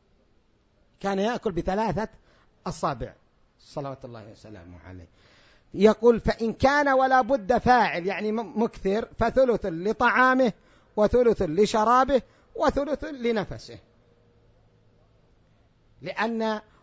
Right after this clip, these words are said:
ولذلك ال-، العلماء الآن يقولون: كلما ملأ البطن وزاد على الثلث كان ضرره أكثر من نفعه. الطب الحديث، شوف، هذه من معجزاته صلى الله عليه وسلم.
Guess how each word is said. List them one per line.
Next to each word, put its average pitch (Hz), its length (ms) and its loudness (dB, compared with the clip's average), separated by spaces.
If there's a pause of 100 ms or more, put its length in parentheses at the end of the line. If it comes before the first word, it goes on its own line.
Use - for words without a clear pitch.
ولذلك 185 580 2
ال-، 190 160 -4
العلماء 202 680 2
الآن 202 580 -2 (640)
يقولون: 208 560 4 (500)
كلما 285 600 4 (160)
ملأ 226 560 2
البطن 202 540 0
وزاد 277 440 4
على 262 180 6
الثلث 277 540 10 (320)
كان 226 380 4
ضرره 277 640 4
أكثر 220 340 2
من 135 180 -8
نفعه. 107 340 -20 (100)
الطب 170 360 -14
الحديث، 123 360 -18 (440)
شوف، - 260 -12
هذه 156 180 -8
من 147 140 -2
معجزاته 143 720 -8 (400)
صلى 143 240 -6
الله 135 260 -10
عليه 85 260 -20
وسلم. 82 240 -20